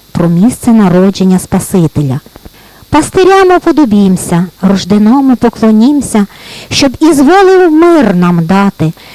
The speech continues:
скорби в радість приміняти, віруючим, віруючим в нього". Український народ має винятково гарні і багаті традиції святкування Святого Вечора та Різдва.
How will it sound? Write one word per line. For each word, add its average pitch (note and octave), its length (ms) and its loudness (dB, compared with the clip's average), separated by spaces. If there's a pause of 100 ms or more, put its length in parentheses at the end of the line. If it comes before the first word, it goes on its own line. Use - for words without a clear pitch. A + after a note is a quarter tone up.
(300)
скорби F4+ 480 0
в D4+ 80 0
радість D#4 580 0
приміняти, G3 840 0 (340)
віруючим, G3 1040 0 (180)
віруючим A3 1120 0 (220)
в D#3 140 -2
нього". C#3 440 -4 (1160)
Український D4 760 0
народ G3 400 0 (600)
має F#4 440 2 (100)
винятково G4 640 0
гарні D4+ 540 2
і B3+ 140 0
багаті A#3+ 560 0
традиції A#3+ 680 0
святкування A#3+ 760 -2
Святого C4 500 -2
Вечора G#3+ 500 -2
та F#3+ 160 -2
Різдва. D#3+ 500 -2